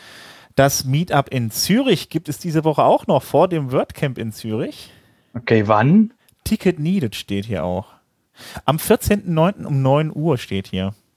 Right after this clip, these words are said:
Speaker 1: Morgens.
Speaker 2: Vierzehnter neunter, vierzehnter, vierzehnter?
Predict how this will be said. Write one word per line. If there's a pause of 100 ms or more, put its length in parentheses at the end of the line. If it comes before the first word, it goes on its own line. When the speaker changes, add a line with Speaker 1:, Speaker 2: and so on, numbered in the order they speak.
(120)
Speaker 1:
Morgens. (340)
Speaker 2:
Vierzehnter
neunter, (120)
vierzehnter,
vierzehnter?